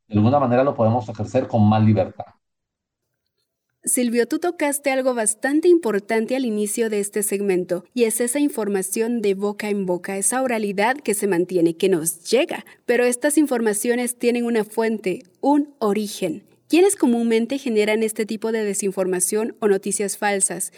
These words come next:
Speaker 2: ¿Qué sectores están involucrados o interesados en generar desconfianza o temor con alguna temática específica? Por ejemplo,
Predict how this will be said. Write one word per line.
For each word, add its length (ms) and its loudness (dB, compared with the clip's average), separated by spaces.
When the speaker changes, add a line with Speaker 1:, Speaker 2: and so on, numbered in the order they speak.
Speaker 2:
¿Qué 100 0
sectores 560 -2
están 240 -2
involucrados 880 0
o 140 2
interesados 800 0
en 100 -2
generar 460 -2
desconfianza 1160 0
o 100 0
temor 480 2
con 160 0
alguna 300 2
temática 460 -2
específica? 760 -4
Por 120 0
ejemplo, 560 0